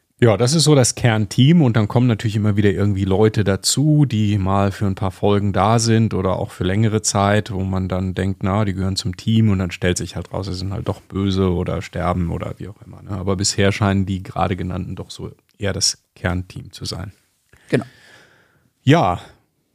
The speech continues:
Speaker 1: Verbindung zum M C U haben wir uns noch aufgeschrieben hier, also die Verbindung zum Marvel Cinematic Universe. Also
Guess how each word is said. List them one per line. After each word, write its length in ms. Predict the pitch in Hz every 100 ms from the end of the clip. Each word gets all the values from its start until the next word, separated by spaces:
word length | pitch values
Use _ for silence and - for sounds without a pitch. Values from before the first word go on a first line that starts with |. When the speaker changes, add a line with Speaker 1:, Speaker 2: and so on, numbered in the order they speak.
| _ _ _
Speaker 1:
Verbindung 600 | _ 101 95 117 143 127 -
zum 280 | - 92 -
M 280 | 117 131 147
C 360 | - 120 117 117
U 340 | 107 95 113
haben 120 | 98
wir 60 | 90
uns 160 | 90
noch 140 | - -
aufgeschrieben 760 | 90 90 - 104 - 95 92
hier, 340 | 92 95 92 90
also 200 | 92 92
die 80 |
Verbindung 480 | 110 107 95 131 123
zum 260 | - 101 98
Marvel 680 | 98 104 113 110 110 104 95 _ -
Cinematic 840 | - 110 104 98 92 107 90 - _
Universe. 720 | 98 110 101 87 - 82 - -
Also 360 | 90 95 95